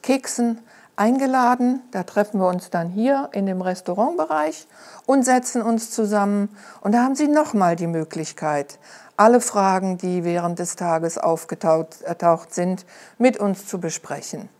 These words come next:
Ja? Ja, so hoffen wir, dass Sie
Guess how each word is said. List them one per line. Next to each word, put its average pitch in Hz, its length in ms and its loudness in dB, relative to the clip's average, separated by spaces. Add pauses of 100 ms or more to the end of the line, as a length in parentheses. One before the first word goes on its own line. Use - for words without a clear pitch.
(400)
Ja? 175 260 0 (2250)
Ja, 180 400 8
so 214 200 0
hoffen 226 260 2
wir, 311 140 2
dass 233 260 0
Sie 262 160 -2